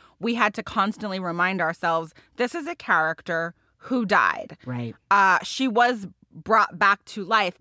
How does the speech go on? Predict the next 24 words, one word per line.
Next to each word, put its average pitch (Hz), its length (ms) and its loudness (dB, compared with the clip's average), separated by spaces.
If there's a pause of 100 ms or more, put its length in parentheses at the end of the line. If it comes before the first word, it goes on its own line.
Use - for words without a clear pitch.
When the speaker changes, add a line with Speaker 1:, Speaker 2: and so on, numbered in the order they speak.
Speaker 1:
but 190 160 -4
she 240 280 -6
died. 190 440 4
And 185 160 -4
in 180 100 -6
episode 185 500 -4
two, 220 200 -6
when 185 160 -4
you 180 100 -6
see 208 220 -6
her 190 200 -2
run 175 220 0
into 190 220 -6
the 170 100 -4
bathroom 170 580 0 (360)
and 190 120 0
she's 202 320 -6
wrecked 175 540 0
with 180 320 -8
grief, 175 460 -8
that 185 240 2
is 151 140 -6
her 190 220 -2
literally 175 640 -4